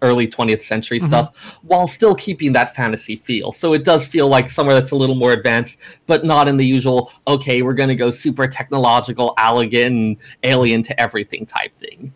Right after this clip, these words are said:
Speaker 1: So they got
Speaker 2: Yeah.
Speaker 1: a really different feel out of that, which I appreciated.
Speaker 2: Mm-hmm. Like I said, it's very well done. Um,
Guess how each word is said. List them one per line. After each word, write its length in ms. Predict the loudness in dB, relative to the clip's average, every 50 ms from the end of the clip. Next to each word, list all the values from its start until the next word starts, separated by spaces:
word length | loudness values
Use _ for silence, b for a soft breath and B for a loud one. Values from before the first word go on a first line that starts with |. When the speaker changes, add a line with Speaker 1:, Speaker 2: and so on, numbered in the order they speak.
| _
Speaker 1:
So 100 | 2 4
they 80 | 4 6
got 120 | 6 4 4
Speaker 2:
Yeah. 60 | 4
Speaker 1:
a 20 | 4
really 180 | 4 4 4
different 320 | 2 0 -2 -4 -4 -4 0
feel 140 | 0 2 2
out 120 | 2 2
of 80 | 2 0
that, 120 | -2 -2
which 140 | -4 -6 -6
I 80 | -6 -6
appreciated. 720 | -6 -8 -12 -14 -12 -12 -14 -14 -16 -12 -14 -14 -14 -14 _ -10
Speaker 2:
Mm-hmm. 380 | -8 -6 -6 -6 -4 -6 -6 -8 -10 _ -20 _ -16 -16
Like 120 | -14 -12
I 20 |
said, 180 | -8 -8 -8 -8
it's 120 | -8 -12 -18
very 360 | -18 -14 -8 -4 -2 -2 0
well 220 | 0 0 0 0 0
done. 320 | -2 -4 -4 -4 -8 -12 _ _ _ _ _ _ _ _ _
Um, 580 | -14 -12 -12 -10 -10 -10 -12 -12 -14 -14 -18 -20